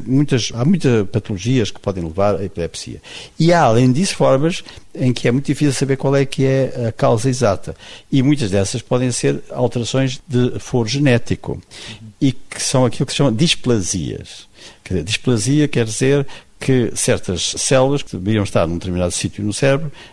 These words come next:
não estão naquele sítio, estão noutro sítio, quer dizer, há uma modificação do circuito, não é? E que isso pode ser motivado por alterações do desenvolvimento do cérebro e que estão determinados por fatores genéticos.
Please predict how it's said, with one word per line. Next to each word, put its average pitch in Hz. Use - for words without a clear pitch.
não 120
estão 123
naquele 110
sítio, 135
estão 117
noutro 117
sítio, 135
quer -
dizer, 95
há 104
uma 101
modificação 101
do 101
circuito, -
não 78
é? 98
E 135
que 135
isso -
pode 135
ser 90
motivado 123
por 143
alterações 127
do 143
desenvolvimento 135
do 147
cérebro 147
e 151
que -
estão 135
determinados 131
por -
fatores 131
genéticos. 127